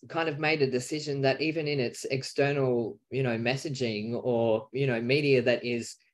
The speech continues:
externally facing, they've decided, "Well, we're not really making much traction with international audiences. So it's important for us to make sure that our external messaging aligns with our domestic messaging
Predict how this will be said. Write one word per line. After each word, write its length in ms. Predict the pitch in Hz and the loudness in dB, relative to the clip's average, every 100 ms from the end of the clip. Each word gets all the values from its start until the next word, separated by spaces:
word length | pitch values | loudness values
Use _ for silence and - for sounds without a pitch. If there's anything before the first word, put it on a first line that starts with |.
| _ _ _ | _ _ _
externally 680 | - 135 - 151 147 123 113 | -4 -2 0 0 0 0 -2
facing, 760 | - 160 175 - 117 92 143 151 | 0 0 0 -2 -4 -4 -6 -2
they've 220 | 151 135 | 0 2
decided, 580 | 135 135 147 139 135 135 | 0 2 2 4 4 6
"Well, 420 | 143 139 131 127 _ _ _ _ | 4 6 4 0 _ _ _ _
we're 180 | 135 147 | 0 0
not 260 | 147 147 139 | 0 -4 0
really 640 | 139 151 143 123 120 110 - 120 | 2 2 2 0 -2 -8 -12 -2
making 380 | 139 135 131 | -2 0 0
much 280 | 139 131 - | 0 0 -4
traction 600 | - 143 135 - 123 123 | -6 -6 -4 -2 -2 0
with 200 | 123 127 | 2 0
international 640 | 143 143 143 127 127 135 120 | -2 -6 -2 -2 -2 -2 0
audiences. 680 | 135 160 139 117 - 123 117 | 2 4 2 2 0 -2 2
So 140 | 139 | 2
it's 300 | 127 - - _ _ _ _ _ _ _ - | 2 0 -14 _ _ _ _ _ _ _ -4
important 520 | 180 160 196 190 156 | -2 4 6 6 4
for 120 | 135 151 | 0 2
us 180 | 139 | 0
to 80 | - | -2
make 220 | 143 139 | 2 2
sure 200 | 135 139 | 4 4
that 160 | 135 131 | 4 4
our 220 | 123 120 | 2 0
external 420 | 113 - 165 156 | -2 0 0 2
messaging 500 | 139 131 135 131 131 | 0 0 0 -2 0
aligns 380 | 123 120 120 120 | 0 0 0 -2
with 140 | 123 120 | -4 -2
our 140 | 113 | -2
domestic 500 | 120 131 147 143 127 | 0 0 0 0 0
messaging 640 | 123 120 120 123 117 123 | 0 0 0 0 0 -4